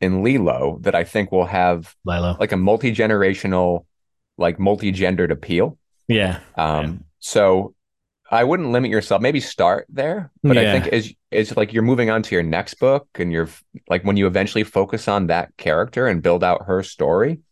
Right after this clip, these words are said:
Speaker 2: Yeah.
Speaker 1: that's a, an audi-, an audience growth moment, I think. So
Speaker 2: Yeah.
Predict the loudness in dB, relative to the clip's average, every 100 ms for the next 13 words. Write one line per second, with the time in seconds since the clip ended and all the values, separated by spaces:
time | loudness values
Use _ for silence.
0 | -2 0 0 0 -2 -2 -6 -12 _ _
1 | _ -16 -4 -2 0 0 2 2 2 0
2 | -2 0 2 2 0 -6 -2 0 0 -4
3 | -4 -4 -6 -6 -6 -4 -6 -6 -12 -2
4 | 2 2 0